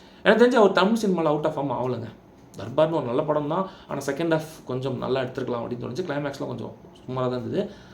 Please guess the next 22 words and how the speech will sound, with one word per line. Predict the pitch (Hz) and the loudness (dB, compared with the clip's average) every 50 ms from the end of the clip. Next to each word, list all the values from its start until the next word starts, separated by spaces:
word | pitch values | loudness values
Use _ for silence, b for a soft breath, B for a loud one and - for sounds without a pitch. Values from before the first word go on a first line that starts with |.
| B B B B | B B B B
ஆனா | 180 208 202 170 147 135 135 - | 6 6 8 8 6 4 2 0
அவர் | 143 147 160 160 | 2 2 4 4
வந்து | 156 156 160 170 180 156 131 - - | 4 2 2 2 2 2 2 0 0
ரொம்ப | 135 147 160 165 | -2 0 2 2
நாளா | 165 165 165 | 2 2 2
தமிழ் | 165 143 143 151 | 0 -2 -2 -2
சினிமால | 143 135 135 135 127 135 143 139 - 135 - | -4 -4 -4 -2 -2 -2 -2 -2 -4 -6 -6
பெருசா | - - 135 131 - | -2 -2 -2 -2 -2
படங்கள் | 123 131 139 135 123 123 | -4 -2 0 0 0 -2
பண்ணல. | - 120 123 131 127 113 147 185 B B B B B B B B | -2 -4 -4 -4 -2 -4 -4 -6 B B B B B B B B
ஆனா, | - 139 160 180 185 180 B B B B B B B B - - 131 | -2 0 0 0 -2 -4 B B B B B B B B -20 -14 -10
அ, | 117 113 113 117 117 - - | -10 -8 -8 -10 -10 -12 -10
இந்த | - 139 143 139 | -8 -2 -2 -2
படம் | - - 127 127 127 - - - - - - - 123 | -2 -2 -4 -6 -8 -12 -20 -20 -20 -20 -18 -10 -8
மதராசி, | 127 123 147 160 165 151 - - - - - - 123 | -6 -2 2 2 2 2 2 -4 -10 -14 -16 -10 -8
மதராசியில | 139 165 196 175 160 - 143 143 160 170 143 - - - - - | -2 0 2 2 2 0 -2 -4 -4 -4 -4 -6 -8 -12 -14 -16
ஒரு | - 123 117 | -14 -12 -10
நல்ல | 120 120 139 160 233 | -6 -2 -2 -2 -2
கம்பேக் | - - 135 143 151 165 151 - | -2 -2 -4 0 0 0 0 0
கொடுத்துருக்காரு. | 127 127 127 113 120 127 190 233 B B B B B | -4 -6 -6 -4 -2 -2 -2 -4 B B B B B
எல்லாத்துக்கும் | 143 175 220 233 226 214 208 185 | 6 8 8 8 8 6 4 4
மேல | 165 156 160 190 226 - - | 4 4 2 2 0 -2 -6